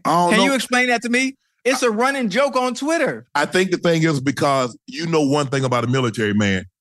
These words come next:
Speaker 1: he gonna be
Speaker 2: Yeah.
Speaker 1: structured. It's all about time. They love punctuality.
Speaker 2: Yeah, but I ain't talking about, I ain't talking about that part. I ain't talking about that kind of running joke.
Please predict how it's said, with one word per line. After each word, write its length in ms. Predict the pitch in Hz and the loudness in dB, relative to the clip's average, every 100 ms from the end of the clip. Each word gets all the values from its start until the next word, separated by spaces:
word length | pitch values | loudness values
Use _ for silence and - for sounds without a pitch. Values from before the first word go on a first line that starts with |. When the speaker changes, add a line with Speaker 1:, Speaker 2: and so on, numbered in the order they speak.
| - | -2
Speaker 1:
he 80 | 151 | 0
gonna 140 | 143 | 2
be 80 | 131 | 0
Speaker 2:
Yeah. 40 | |
Speaker 1:
structured. 520 | - 143 135 110 95 - _ _ _ _ | 2 0 2 0 -6 -10 _ _ _ _
It's 140 | 127 127 | -4 0
all 200 | 139 147 | 0 2
about 240 | 147 151 | 0 0
time. 400 | 156 127 104 95 _ _ 120 | -2 -2 -2 -6 _ _ -4
They 160 | 135 | 0
love 300 | 139 143 143 | 4 4 2
punctuality. 760 | 160 147 151 147 131 104 92 - _ _ _ _ _ _ - | 0 -2 0 0 0 -2 -8 -14 _ _ _ _ _ _ -4
Speaker 2:
Yeah, 140 | 151 | -2
but 100 | 131 | 0
I 120 | 143 180 | 0 0
ain't 100 | 190 | 0
talking 200 | 185 175 | 0 2
about, 120 | 165 | 0
I 80 | 180 | 0
ain't 100 | 190 | -2
talking 140 | 190 | -2
about 200 | 175 170 | -2 -2
that 160 | 175 170 | -2 -2
part. 240 | 147 123 | -4 -2
I 100 | 139 | -2
ain't 80 | 165 | -4
talking 80 | 180 160 | -2 -2
about 60 | |
that 160 | 160 170 | -2 -2
kind 160 | 165 | -2
of 60 | 131 | -2
running 200 | 127 120 | -4 -4
joke. 280 | 107 113 - | -2 -4 -4